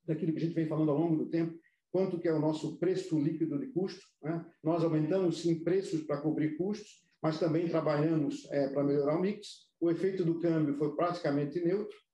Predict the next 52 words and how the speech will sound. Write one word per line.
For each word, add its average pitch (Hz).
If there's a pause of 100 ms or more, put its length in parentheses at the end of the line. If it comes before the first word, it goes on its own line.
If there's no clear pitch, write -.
né? 165 (240)
E 165
as 170
iniciativas 190
de 156
produtividade, 147
tanto 196
no 175
quarto 170
trimestre 139
como 139
no, 127
no 143
ano, 185 (300)
fizeram 185
com, 160
e 143
as 131
eficiências 165
industriais 147
que 147
a 139
gente 147
teve 160
a-, 151
ajudaram 170 (380)
a 139
companhia 170 (100)
a 143
ter 156
um 180
efeito 170 (640)
menos, 214
é, 143
negativo 196
nos -
custos. -
Então, 156
a -
gente 165
teve 175
uma 175
pressão 170
de 160
custo 170
um 156
pouco 190
menor 170
do 170
que 175
a 190
indústria, 180